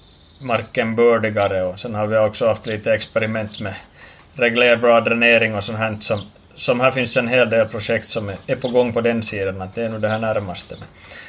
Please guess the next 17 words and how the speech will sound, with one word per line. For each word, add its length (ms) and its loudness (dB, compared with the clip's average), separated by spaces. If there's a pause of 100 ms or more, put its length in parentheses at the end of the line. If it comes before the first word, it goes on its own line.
(460)
Men, 340 0
men 120 4
sen 220 4
om 100 4
man 140 4
pratar 340 4
visioner 580 2
och 80 -2
sånt 280 -4
och 80 -8
far 140 -2
längre, 380 -2
så 120 -8
då, 260 -4
då 100 -4
finns 240 -6
det, 160 -4